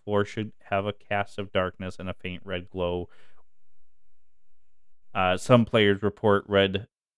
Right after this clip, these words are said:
glow comes from a cross-like structure in the distance, which they can never get close enough to see clearly, while others say there is no cross, only the glow. However, nearly all players describe how they are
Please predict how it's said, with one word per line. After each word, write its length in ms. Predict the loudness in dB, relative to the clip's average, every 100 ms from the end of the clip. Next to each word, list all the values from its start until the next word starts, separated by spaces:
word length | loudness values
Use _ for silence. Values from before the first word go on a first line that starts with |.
| _ _ 4
glow 200 | 4 4
comes 300 | 2 -2 -2
from 440 | -2 -2 -2 -8 -14 -10
a 320 | -8 -8 -10 -14
cross-like 720 | -4 6 8 8 4 0 0
structure 480 | 0 0 0 0 -4
in 120 | -4
the 100 | -6 -2
distance, 540 | 0 0 -4 -6 -6 -14 -20 -20 _ -20 -8 -2
which 220 | 2 6
they 100 | 4
can 220 | 4 4
never 240 | 4 4
get 220 | 2 -2 0
close 320 | 0 0 -2
enough 240 | -10 -12 -18
to 100 | -16
see 220 | -6 -4
clearly, 600 | -2 0 2 2 0 -2 -8 -18 -20 -14 4
while 180 | 4 8
others 440 | 8 8 4 -2
say 280 | -2 2 4
there 180 | 4 2
is 140 | 2
no 200 | 0 0
cross, 640 | -2 -2 4 4 4 0 -20 -20 -20 -20 -10 0
only 300 | 4 4 2
the 140 | 0
glow. 500 | 0 2 2 0 -12 -20 -20 -20 -20 0
However, 260 | 6 8 8
nearly 360 | 4 4 2 2
all 260 | 6 6
players 460 | 6 2 2 2 -2
describe 600 | -8 0 4 6 4 -2 -14 -20
how 240 | 2 4 4
they 300 | 4 2 0
are 340 | 0 2 0